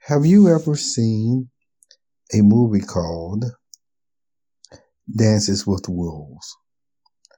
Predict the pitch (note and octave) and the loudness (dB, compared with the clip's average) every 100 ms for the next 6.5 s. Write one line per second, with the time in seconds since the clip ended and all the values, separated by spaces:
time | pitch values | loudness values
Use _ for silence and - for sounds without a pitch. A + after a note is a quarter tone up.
0 | _ _ _ _ - A#2+ A#2+ A2+ B2+ C3 | _ _ _ _ 0 2 2 2 0 0
1 | B2 G2 F#2+ F#2+ F#2+ F#2+ F#2+ F#2 G2 G2+ | 0 -2 -2 -4 -6 -4 -6 -6 -2 0
2 | G2+ G#2 G2+ G#2 _ - G#2 G2+ - D#2+ | 0 0 0 -4 _ -6 -4 -4 -6 -14
3 | D#2+ E2 _ _ _ _ _ _ _ _ | -14 -18 _ _ _ _ _ _ _ _
4 | _ _ _ _ _ _ _ _ _ _ | _ _ _ _ _ _ _ _ _ _
5 | - G2+ - F#2+ F#2+ F#2 F#2+ F#2 F2 G2 | -4 -4 -2 -2 -2 -2 -2 -4 -4 0
6 | G2+ G#2 F2+ F2 | 2 0 0 -6